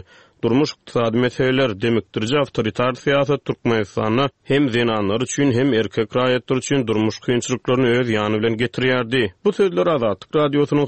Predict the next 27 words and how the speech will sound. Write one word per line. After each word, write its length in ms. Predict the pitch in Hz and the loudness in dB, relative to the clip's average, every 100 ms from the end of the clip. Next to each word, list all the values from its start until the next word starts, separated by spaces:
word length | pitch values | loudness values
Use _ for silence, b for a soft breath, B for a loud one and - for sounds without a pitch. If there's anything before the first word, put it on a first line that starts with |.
| 127 | 0
habarçylary 540 | 110 104 - 95 104 | 0 -2 -2 0 2
bilen 220 | 131 135 - | 2 0 -2
gurrundaş 440 | 127 113 101 110 - | 0 0 2 0 -2
bolýan 280 | 131 123 131 117 | 0 0 2 2
ýerli 320 | 104 95 104 | 0 0 0
ýaşaýjylar 520 | 120 123 127 117 123 123 | 0 0 -2 0 0 2
we 100 | 127 | 0
synçylar 540 | - 113 98 - 117 120 - | 0 0 0 0 0 -2 -2
öwran-öwran 680 | 113 101 107 120 117 123 127 | 0 2 2 2 2 0 0
gurrun 240 | 104 98 107 | -2 0 0
berýärler. 500 | 110 120 117 123 101 - _ | 2 0 0 0 -2 -6 _
Megerem 380 | 160 220 208 202 170 | 0 2 2 2 2
dünýäniň 380 | 170 165 170 | 4 4 2
her 220 | 151 196 196 | 4 2 2
bir 100 | 190 | 2
künjeginiň 440 | - 156 143 156 156 131 | 2 2 4 4 4 2
özüne 200 | 120 143 | 2 2
mahsus 420 | 151 151 - 147 - | 2 0 -2 -4 -2
kynçylyklary 640 | 131 117 - 117 - 113 123 | 0 0 0 -4 0 0 2
we 80 | 139 139 | 2 2
ýeňillikleri 680 | 110 117 113 107 - 117 117 123 | 2 2 2 0 0 0 2 2
bar. 160 | 120 | 0
Ýöne 340 | 98 107 110 135 | -4 -2 0 0
Türkmenistanyň 840 | 127 - 113 104 92 - 101 107 151 | -4 -4 -2 -2 -2 -4 -2 0 0
zenanlaryň, 680 | 113 110 104 101 101 135 123 b b b | 0 -2 0 0 0 0 -2 b b b
hususan 720 | - 120 107 104 123 160 160 | -4 -4 0 -2 0 0 0
gelin 260 | 127 135 196 | 2 2 4